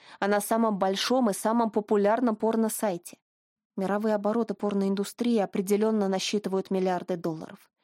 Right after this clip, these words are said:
Некоторые озвучивают цифру в девяносто семь миллиардов. И немалая доля проходит через MindGeek,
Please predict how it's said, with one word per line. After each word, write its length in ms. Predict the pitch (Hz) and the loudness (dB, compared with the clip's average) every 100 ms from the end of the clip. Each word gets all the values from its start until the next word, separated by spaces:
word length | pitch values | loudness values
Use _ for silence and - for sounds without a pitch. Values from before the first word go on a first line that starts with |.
| _ _ - | _ _ -2
Некоторые 460 | 208 214 - 220 220 | 0 0 0 0 2
озвучивают 560 | 208 220 - 214 208 | 0 -2 0 0 0
цифру 340 | - 220 - 214 | 0 -2 0 -2
в 120 | 208 | 0
девяносто 500 | 202 202 208 190 208 | 2 2 2 0 -2
семь 300 | - - 196 | -2 0 0
миллиардов. 520 | 165 160 156 - - _ _ _ _ _ | 0 -4 -8 -12 -20 _ _ _ _ _
И 80 | - | 0
немалая 440 | 202 202 190 185 180 | 2 4 2 2 0
доля 300 | 180 175 196 | 0 0 0
проходит 520 | 202 208 190 185 196 | -2 -2 -2 -2 -2
через 300 | - 196 196 | -2 -2 0
MindGeek, 720 | 185 185 202 208 240 226 - | 0 2 0 0 -2 -4 -6